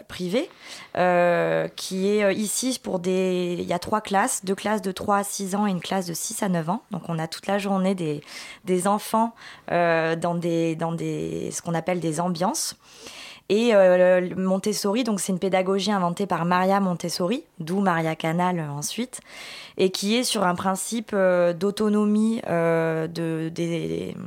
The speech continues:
des élèves, des, des enfants,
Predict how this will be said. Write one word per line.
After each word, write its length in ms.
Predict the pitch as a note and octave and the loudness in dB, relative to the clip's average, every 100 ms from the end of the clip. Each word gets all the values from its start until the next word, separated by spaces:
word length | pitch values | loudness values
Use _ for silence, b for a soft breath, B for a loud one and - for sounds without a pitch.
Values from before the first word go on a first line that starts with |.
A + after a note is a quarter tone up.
| - - _ _ _ - | -14 -18 _ _ _ -12
des 220 | D#3 D3+ | -8 -2
élèves, 440 | F3 F#3+ A3+ G3 | 2 4 4 2
des, 280 | E3 D3+ D3+ | -6 -6 -6
des 180 | D#3 D#3 | -6 -4
enfants, 460 | E3 - G#3 A#3 | -6 -2 0 0